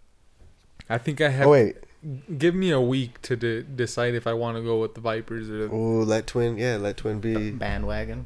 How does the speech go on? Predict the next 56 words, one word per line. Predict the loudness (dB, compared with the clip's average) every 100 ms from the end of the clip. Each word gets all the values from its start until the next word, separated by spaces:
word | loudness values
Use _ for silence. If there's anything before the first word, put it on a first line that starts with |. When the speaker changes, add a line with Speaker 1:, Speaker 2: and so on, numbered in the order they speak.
| -10
Speaker 2:
That's | -8 -6
not | -6 -6
bandwagon. | -8 -8 -8 -6 -4
He | -2
just | -2
Speaker 1:
No, | 0
Speaker 2:
wants | 0
Speaker 1:
I |
just | 2
Speaker 2:
to, | 2
Speaker 1:
have | 2
Speaker 2:
he | 2
just | 4
Speaker 1:
to, |
Speaker 2:
wants | 2 0
to |
start | -2 -2
off | -2
with | -4
a | -4
winning | -2 -2
Speaker 1:
I | -2
just | 0
Speaker 2:
record. | 2
Speaker 1:
have | 4
to | 4
scout | 2 -4 -4
my | -8
team. | -6 -6 -6 -8
Speaker 3:
<laughs> | -6
He's | -6 -2
gonna | -2 -2
pick | -2 -2
whatever | -2 -2 -4
team | -4 -6 -4
wins, | -6 -6
like, | -6 -6
sixty-three | -8 -14 -12 -10 -6 -4
to | -4 -4
ten. | -4 -4 0 0
Speaker 2:
<laughs> | 0 -2 -4 -6 -12 -16 -18 -20 -20 -20 -20 -20 -20 -12 -6
Speaker 3:
All |
right, | -4 -4
well, | -2 0 0
we're | 0
gonna | 0 0
get | 2 2
into | 0 -2 2
it. | 2 0 -8 -20 -20 _
My | 0 2 2 2 -4 -8
Seattle | -10 -4 -2 -2 -4
Dragons | -2 0 0 -2 -6 -8 -14 -20 -20 -6
go | -2 -2
to | -2 -8
D | -10 -6 -4 -4
C | -4 -2 -2 0 -2 -6